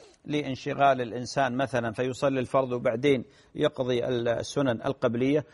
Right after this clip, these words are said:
أم جابر، بارك الله فيك وزادك الله حرصاً. أخت الفاضلة، بالنسبة للسنن القبلية سميت قبلية لأنها تؤدى قبل الفرض، فإذا ضاق الوقت على الإنسان وخشي أن يخرج عليه وقت الظهر مثلًا وصلى،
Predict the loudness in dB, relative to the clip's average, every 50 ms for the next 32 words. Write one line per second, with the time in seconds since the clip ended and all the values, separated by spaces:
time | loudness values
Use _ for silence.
0 | -20 -20 _ -8 -6 -4 0 2 2 2 2 2 0 -2 0 0 2 2 2 2
1 | 0 0 0 0 0 0 0 -2 -4 -4 -4 -6 -4 0 2 2 2 2 0 -2
2 | -2 -2 0 2 2 2 2 2 2 2 2 2 0 -4 -4 -4 -8 _ _ _
3 | _ _ -6 -6 -4 -2 -2 0 2 2 2 4 4 2 2 0 0 -2 -2 -4
4 | -6 -6 -4 -2 0 0 2 0 0 -2 -4 -4 -4 -2 -2 -2 -2 -2 -2 -4
5 | -2 0 0 0 0 0 0 0 2 0 0 0 -2 -2 0 0 2 2 0 0
6 | -2 -6 -20 -20 -20 _ _ _ 0 2 2 0 0 0 2 2 2 0 0 0
7 | -2 0 -2 -2 -2 -2 -4 -4 -4 -2 0 0 0 0 2 0 0 2 2 2
8 | 0 0 0 0 2 2 2 2 -2 -8 _ _ _ _ _ _ _ _ _ -6
9 | -2 -2 0 2 4 4 4 2 2 2 2 2 2 2 0 0 2 2 0 0
10 | -2 -4 -2 0 2 2 2 2 0 -2 -4 -4 -2 0 0 0 0 -2 -2 -2
11 | -2 -4 -2 0 2 2 2 2 0 0 -2 -2 -2 -2 0 2 2 2 2 2
12 | 2 2 2 2 0 0 -2 -2 0 2 2 4 4 4 2 2 2 4 4 4
13 | 4 2 0 -2 -6 _ _ _ _ _ _ _ -4 -4 -2 0 2 2 4 4
14 | 4 4 4 2